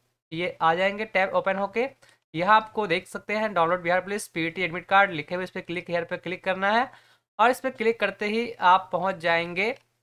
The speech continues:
इस वेबसाइट पे। डायरेक्ट लिंक जो है वो मैं आपको दे दूंगा। तो यहाँ पे आप आते ही इस तरह से यहाँ पे आपको रजिस्ट्रेशन नंबर या फिर मोबाइल नंबर डाल के आप लोग एडमिट कार्ड को डाउनलोड कर सकते हैं, या यदि आप चाहें तो date of birth वगैरह डाल के भी आप लोग एडमिट कार्ड को डाउनलोड कर सकते हैं। मोबाइल नंबर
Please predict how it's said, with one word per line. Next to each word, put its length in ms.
इस 160
वेबसाइट 520
पे। 120
डायरेक्ट 300
लिंक 200
जो 120
है 80
वो 140
मैं 120
आपको 240
दे 140
दूंगा। 380
तो 60
यहाँ 300
पे 120
आप 320
आते 300
ही 120
इस 120
तरह 180
से 140
यहाँ 160
पे 100
आपको 220
रजिस्ट्रेशन 380
नंबर 340
या 180
फिर 200
मोबाइल 320
नंबर 340
डाल 220
के 120
आप 180
लोग 120
एडमिट 200
कार्ड 200
को 60
डाउनलोड 280
कर 100
सकते 280
हैं, 200
या 160
यदि 200
आप 140
चाहें 320
तो 200
date 140
of 200
birth 240
वगैरह 240
डाल 160
के 160
भी 120
आप 180
लोग 220
एडमिट 220
कार्ड 140
को 60
डाउनलोड 260
कर 120
सकते 220
हैं। 60
मोबाइल 280
नंबर 260